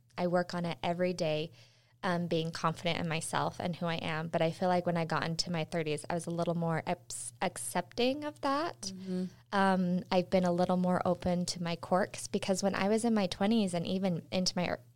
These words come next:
Speaker 1: uh, early thirties, I really hated the fact that I am as sensitive as I am.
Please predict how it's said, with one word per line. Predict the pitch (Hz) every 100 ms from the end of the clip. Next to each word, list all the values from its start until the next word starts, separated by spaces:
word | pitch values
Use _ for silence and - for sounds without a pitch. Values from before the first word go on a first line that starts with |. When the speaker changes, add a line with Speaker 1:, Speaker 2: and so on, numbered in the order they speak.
| 180
Speaker 1:
uh, | 170 87 165 - - _ _ -
early | 202 226 208 175
thirties, | 165 156 151 - - - - _ _ - -
I | 175
really | 170 165 175 202 220 240 247 254 254 254 - _ _ _ _ _
hated | - - 185 175 160 156 202 - - -
the |
fact | 170 - 139 - - - - _
that | - 156 127 - - - - -
I | 175 151 139 139 147 - - -
am | 147
as | 143
sensitive | - 120 - - -
as | -
I | -
am. | - 67